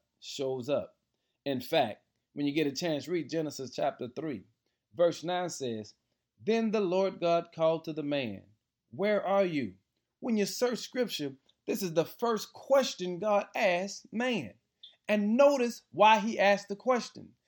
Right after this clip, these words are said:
He asked the question because he recognized man had broken his relationship with God. And family, that's how God is. He shows up when we need him most. Now notice he didn't show up to criticize man,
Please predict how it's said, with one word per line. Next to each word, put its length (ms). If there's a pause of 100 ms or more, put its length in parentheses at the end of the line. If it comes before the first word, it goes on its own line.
(280)
He 300
asked 300
the 100
question 500
because 300
he 80
recognized 920 (260)
man 540
had 320
broken 340
his 160
relationship 880 (340)
with 300
God. 300 (500)
And 180
family, 460 (540)
that's 260
how 360
God 580
is. 480 (280)
He 140
shows 640
up 320 (340)
when 220
we 140
need 340
him 140
most. 420 (360)
Now 100
notice 340
he 160
didn't 200
show 220
up 120
to 80
criticize 640
man, 400